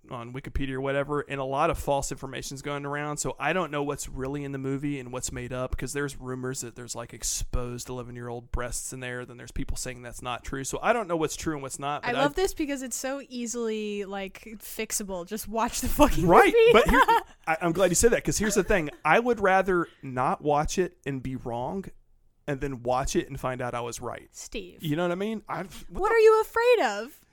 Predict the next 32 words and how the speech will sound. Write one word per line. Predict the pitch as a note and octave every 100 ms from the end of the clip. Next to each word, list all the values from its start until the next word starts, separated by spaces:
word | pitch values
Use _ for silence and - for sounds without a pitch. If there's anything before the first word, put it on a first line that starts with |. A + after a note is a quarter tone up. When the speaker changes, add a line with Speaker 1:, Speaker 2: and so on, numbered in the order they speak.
| _ _ _ - _ G3
Speaker 1:
Sexually | - - A3 - C4+ F#3+
exploiting | - - - A3 G3 F#3+ F3+ E3+
eleven-year-old | D#3+ D#3 D#3+ D#3 D3+ C#3+ C#3 C3+
girls. | C3 B2 -
Speaker 2:
The | E4+
movie's | E4+ G4 G#4
already | G4 F#4+ F4+
made. | F4 F4+ F#4+
It's | D4 -
like | D#4+ E4
a | D#4+
vegetarian | B3+ C#4 C4+ - C4+ C#4+ C4+ B3
eating | A#3+ A#3 A3+
meat | B3
that's | A#3+ A#3 A#3
already | A#3 A3+ A3
dead. | F3 G#3+ A3 F3 -
<laughs> | A#3+ -
You | F4 G4+
just | F#4 G#4+ G#4+ - G4+
fucking | E4 - F#4+ D#4+ F4
Speaker 1:
Well, | A#3+ B3
by, | A3 A3+
I | G3+
mean, | G#3 G#3+
by | G#3
that | G#3+ A#3+
logic, | A3 G3+ F#3
then, | F3+ D#3+
then | D#3+ D#3 C#3+
why | C#3 E3+ -
is | D#3 D3+ D3+